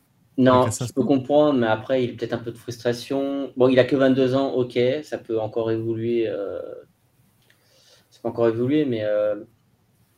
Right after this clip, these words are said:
Speaker 1: c'est vrai que, euh, il faut qu'il se calme, quoi. Il faut qu'il, qu'il gère mieux ses, il faut qu'il se gère, lui, tout seul, mieux, quoi.
Speaker 2: Mm.
Speaker 1: Et quand il se gérera mieux, euh, c'est un peu ce qui s'est passé avec, euh, je vais être un peu méchant avec Max, mais pendant des années, Max, il se gé-, Max Verstappen se gérait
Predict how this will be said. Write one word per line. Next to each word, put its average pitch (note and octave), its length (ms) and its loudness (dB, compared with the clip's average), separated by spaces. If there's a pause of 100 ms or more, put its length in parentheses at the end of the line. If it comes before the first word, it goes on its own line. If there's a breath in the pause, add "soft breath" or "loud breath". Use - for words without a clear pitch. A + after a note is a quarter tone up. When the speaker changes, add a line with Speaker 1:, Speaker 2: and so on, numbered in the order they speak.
(300)
Speaker 1:
c'est - 80 -6
vrai B2 240 0
que, - 80 -2
euh, G2+ 420 0
il A#2+ 100 -12
faut - 120 -8
qu'il - 160 -14
se - 60 -18
calme, - 240 -2
quoi. G#2+ 100 -4
Il G2+ 80 -8
faut G#2+ 120 -12
qu'il, G2+ 300 -16
qu'il - 160 -10
gère A2+ 220 2
mieux B2 200 0
ses, B2+ 180 -6
il A2+ 160 -6
faut A#2+ 100 -6
qu'il A#2+ 160 -10
se - 160 -6
gère, C3+ 380 2
lui, A#2 200 -4
tout A#2 140 -16
seul, C#3 240 -6
mieux, B2 260 -2
quoi. - 200 -18 (720)
Speaker 2:
Mm. A#2 80 -8 (920)
Speaker 1:
Et A2+ 160 0
quand C3+ 140 6
il C3+ 120 6
se A#2 80 -2
gérera A2 300 2
mieux, C3+ 300 0
euh, A#2+ 160 2
c'est A2 140 -10
un G#2 80 -6
peu A#2 120 -12
ce - 80 -12
qui - 140 -20
s'est - 180 -8
passé G#2+ 300 -6
avec, G#2 300 -6
euh, G2 80 -10 (500 loud breath)
je - 40 -20
vais A2 60 -8
être G2+ 100 -6
un G2 60 -6
peu G#2+ 140 -10
méchant G#2+ 220 -8
avec A2 120 -4
Max, - 260 -4
mais A2 60 -6
pendant G2+ 260 -8
des G2+ 200 -4
années, C3 220 2
Max, C3+ 280 -2
il G2 40 -12
se - 180 -14
gé-, G2+ 420 -4
Max G#2+ 320 -6
Verstappen G2 460 -12
se G2+ 140 -14
gérait G2+ 420 -10